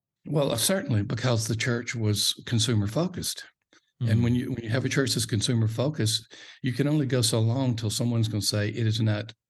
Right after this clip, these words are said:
Speaker 1: meeting my needs." That's not the, I wrote a book several years ago called I Am a Church Member. And the reception to it surprised me. It hit number one on the charts, and it was just, it's just really surprised me. I could go into a lot of details of that.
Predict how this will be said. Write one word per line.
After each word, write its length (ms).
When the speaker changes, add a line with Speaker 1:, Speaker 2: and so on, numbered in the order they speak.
Speaker 1:
meeting 300
my 120
needs." 420
That's 220
not 180
the, 240
I 80
wrote 160
a 40
book 200
several 280
years 200
ago 200
called 240
I 100
Am 100
a 40
Church 340
Member. 280
And 320
the 160
reception 480
to 140
it 100
surprised 580
me. 180
It 180
hit 220
number 260
one 340
on 120
the 80
charts, 460
and 100
it 100
was 140
just, 360
it's 320
just 220
really 220
surprised 440
me. 60
I 80
could 160
go 140
into 160
a 100
lot 120
of 80
details 440
of 60
that. 160